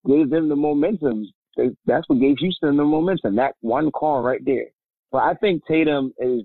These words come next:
going to be a problem going forward, yo. And I, like, I'm talking averaging thirty a night. And if you can average thirty a night with a Kemba and a Gordon and a, and, and a Brown and a Smart, I mean,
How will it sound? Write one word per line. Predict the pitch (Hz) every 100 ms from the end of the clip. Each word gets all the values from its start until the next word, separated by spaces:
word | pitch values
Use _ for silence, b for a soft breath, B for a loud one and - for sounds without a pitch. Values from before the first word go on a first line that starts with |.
| -
going | 127 123 117
to |
be | 104 113
a | 98
problem | - 113 110 107
going | 98 104 95 -
forward, | 104 98 92
yo. | 92 92 92
And | 110 107
I, | 139 143 - _ _ _ -
like, | 123 117 110 - _ _ _ -
I'm | 151
talking | 185 151 135
averaging | 123 135 135 127 123
thirty | 135 131 131
a | 123
night. | 120 117 107 - _ -
And | 196
if | 262 302
you | 403 523
can | 320 -
average | 226 269 285 247 -
thirty | 226 262 254
a | 220
night | 208 214 202
with | 190 190
a | 170 -
Kemba | 220 226 220 226 -
and | 185
a | 165
Gordon | 135 196 208 208 214 220 _ _ -
and | 196 190
a, | 175 160 143 - _ -
and, | 180 175 156
and | 175
a | 151
Brown | 120 139 196 214 208 202 202
and | 175
a | 156 - -
Smart, | 180 190 208 202 - _ _ -
I | 196
mean, | 202